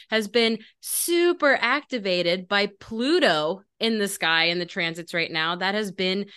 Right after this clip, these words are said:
at the end of Capricorn for forever. So even though it's not my Saturn's return, I can tell that, wow, there's these intense, transformative Plutonian energies that are constantly activating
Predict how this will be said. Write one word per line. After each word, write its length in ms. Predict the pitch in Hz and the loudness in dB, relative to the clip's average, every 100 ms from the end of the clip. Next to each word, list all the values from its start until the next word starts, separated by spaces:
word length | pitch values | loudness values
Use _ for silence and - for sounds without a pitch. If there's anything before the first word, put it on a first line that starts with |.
| - | -8
at 200 | - 196 | -2 0
the 100 | 208 | 2
end 160 | 208 214 | 2 0
of 120 | 208 | -2
Capricorn 580 | 214 220 240 220 196 190 - | 0 0 0 -4 -4 -4 -2
for 300 | 208 208 208 | 0 0 0
forever. 580 | 208 202 214 285 160 170 | 0 2 2 2 -2 -6
So 140 | 202 | -6
even 280 | 175 220 220 | -6 -4 -4
though 140 | 202 | -4
it's 180 | 185 - | -4 -2
not 220 | 185 185 | 0 0
my 260 | 180 165 165 - _ | 0 0 -2 -8 _
Saturn's 500 | - 196 196 196 190 | -2 0 2 -2 -4
return, 580 | 175 220 226 180 165 180 - _ | -4 -2 0 0 -2 -4 -12 _
I 140 | 214 | -4
can 220 | 220 233 220 | -2 -2 -4
tell 260 | 220 240 | -2 -2
that, 180 | 214 180 | 0 0
wow, 200 | 208 226 | 2 2
there's 280 | 196 196 220 | 2 0 -2
these 180 | 254 233 | -6 -8
intense, 680 | 202 214 208 226 226 220 - | -6 -6 -6 -4 -2 -4 -6
transformative 840 | 214 202 - 226 226 233 196 180 175 | -6 -6 -8 -4 -2 -2 0 -2 -4
Plutonian 720 | - 214 214 202 214 214 196 | -6 -6 -6 -6 -4 -4 -4
energies 480 | 185 240 208 175 165 | -4 -4 -4 -6 -4
that 100 | 170 | -6
are 60 | |
constantly 640 | 170 - 208 214 214 202 - | -6 -8 -8 -8 -6 -8 -4
activating 840 | 175 185 208 214 180 170 165 165 | 0 0 -2 -6 -2 -2 -2 -4